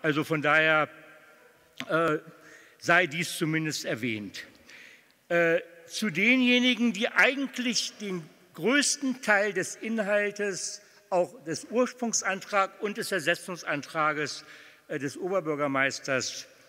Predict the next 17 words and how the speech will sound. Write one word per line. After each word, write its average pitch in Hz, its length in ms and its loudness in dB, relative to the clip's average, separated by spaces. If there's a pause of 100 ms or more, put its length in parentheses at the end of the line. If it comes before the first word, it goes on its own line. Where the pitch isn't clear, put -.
(320)
äh, 139 280 -2 (120)
teilen, 214 500 2
nur 202 140 2
in 202 100 0
einem 226 340 2
Punkt - 460 -6
ablehnen, 175 680 -2 (380)
nämlich, 190 880 -2 (460)
dass 170 240 4
die 175 100 -8
Kommune 196 680 -2 (1300)
in 214 120 -6
die 185 100 -2
Lage 196 400 2
versetzt 214 640 -4
werden 208 320 -2
soll, 208 520 -2